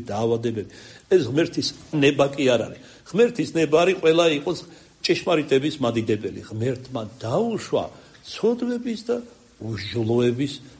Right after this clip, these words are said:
გამრავლების გამო და დღეს იმიტომ ხდება ეს საზარელი ომები და ეს, როგორც იტყვიან, ჟურნალია მხოლოდ ყველა იმ საშინელებისა, რაც თუნდაც აპოკალიფსურ გამოცხადებასა და წმინდა მამებთან არის აღწერილი. თვითღვთისმშობელ მარიამის ლოცვაც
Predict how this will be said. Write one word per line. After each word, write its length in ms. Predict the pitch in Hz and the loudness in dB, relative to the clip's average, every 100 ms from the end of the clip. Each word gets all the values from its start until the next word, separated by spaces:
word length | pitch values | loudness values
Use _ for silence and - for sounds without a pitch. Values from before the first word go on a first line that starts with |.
| - | -20
გამრავლების 720 | - 107 110 110 107 113 131 120 | -10 -6 -2 0 0 -2 -4 -4
გამო 260 | 117 107 | -4 -4
და 80 | 104 101 | -8 -6
დღეს 220 | 165 170 | -4 -2
იმიტომ 300 | 175 160 160 139 | -4 -4 -6 -6
ხდება 240 | 151 117 | -6 -2
ეს 120 | 113 - | -2 -2
საზარელი 460 | 120 117 131 120 | -4 -2 -2 -2
ომები 240 | 165 185 143 | -2 -4 -4
და 100 | 135 | -2
ეს, 80 | 160 | -2
როგორც 240 | 127 147 120 | -2 -4 -4
იტყვიან, 280 | 160 151 123 | -8 -6 -6
ჟურნალია 460 | 151 143 143 127 98 | -4 0 0 0 -2
მხოლოდ 260 | - - | -4 -6
ყველა 180 | 92 131 | -4 -4
იმ 100 | 135 - | -4 -4
საშინელებისა, 720 | 139 - 214 220 214 185 156 - - - - _ - | -8 -6 -2 0 0 0 -2 -2 -10 -20 -20 _ -10
რაც 260 | 135 127 123 | -2 0 0
თუნდაც 280 | 139 135 120 - | -2 0 0 -2
აპოკალიფსურ 600 | 143 135 123 117 110 - | -4 -2 -2 -4 -6 -10
გამოცხადებასა 800 | 113 113 127 - - 143 147 - | -8 -6 -6 -6 -4 -2 -2 -4
და 120 | - 170 - - | -6 -8 -12 -14
წმინდა 320 | - - 131 120 | -12 -8 -6 -6
მამებთან 480 | 113 110 110 107 - | -4 -6 -6 -8 -10
არის 200 | 117 113 - - - | -6 -6 -8 -12 -4
აღწერილი. 580 | - - 127 104 87 82 - - _ | -2 0 -2 -2 -6 -10 -16 -20 _
თვითღვთისმშობელ 840 | - 190 - - 175 170 143 147 117 | -4 -4 -4 -8 -4 -4 0 0 0
მარიამის 800 | 90 104 143 143 147 143 139 135 - - - | -4 -2 -2 0 -2 -2 -2 -6 -6 -12 -2
ლოცვაც 460 | 117 151 151 147 | 4 4 4 0